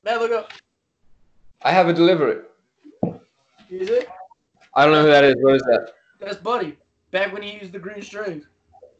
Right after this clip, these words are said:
Speaker 2: Oh, shit! He had hair like that?
Speaker 1: Oh, yeah.
Speaker 2: That's funny.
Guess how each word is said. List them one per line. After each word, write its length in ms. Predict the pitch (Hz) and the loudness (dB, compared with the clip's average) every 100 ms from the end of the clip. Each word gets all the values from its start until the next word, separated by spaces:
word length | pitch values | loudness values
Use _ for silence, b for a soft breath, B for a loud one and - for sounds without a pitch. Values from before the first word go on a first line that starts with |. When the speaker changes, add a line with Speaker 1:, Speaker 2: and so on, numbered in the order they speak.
| _ | _
Speaker 2:
Oh, 360 | 156 190 160 170 | 4 6 6 4
shit! 340 | - 196 135 | 0 2 2
He 80 | 143 | 4
had 140 | 180 160 | 2 4
hair 180 | 139 165 | 4 6
like 180 | 190 | 4
that? 440 | 202 226 247 - - _ _ - | 4 2 0 -10 -20 _ _ -12
Speaker 1:
Oh, 120 | 196 | -6
yeah. 260 | 190 160 139 _ - _ _ _ _ _ _ | -4 -4 -6 _ -20 _ _ _ _ _ _
Speaker 2:
That's 140 | 120 | -12
funny. 320 | - 120 107 | -2 -2 -2